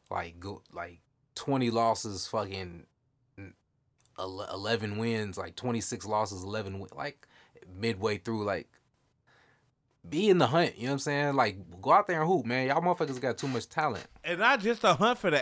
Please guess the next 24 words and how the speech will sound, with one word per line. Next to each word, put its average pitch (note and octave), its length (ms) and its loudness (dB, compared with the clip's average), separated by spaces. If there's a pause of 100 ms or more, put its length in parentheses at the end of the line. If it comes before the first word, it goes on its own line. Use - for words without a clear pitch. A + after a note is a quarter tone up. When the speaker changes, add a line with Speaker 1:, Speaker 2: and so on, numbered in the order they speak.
(120)
Speaker 2:
eighth A3 180 4
seed, - 240 -6
Speaker 1:
Right. A#3 240 0
Speaker 2:
man. F#3+ 340 2
Like, E3 240 4
be F3+ 140 -4
looking A#3+ 300 2
like G#3+ 160 2
a F3 100 2
fourth A3 340 2
or F#3 80 -4
fifth, G#3+ 360 2
maybe F#3+ 260 -2
sixth - 440 -6
seed, C3 380 -2
maybe F#3+ 280 -6
seventh G#3+ 400 -2
Speaker 1:
You - 60 -4
Speaker 2:
at D#3+ 160 6
Speaker 1:
got C#3 60 0
Speaker 2:
worst. A#2+ 320 0
What G3 140 -2
the - 80 -2
Speaker 1:
fucking G#3+ 60 0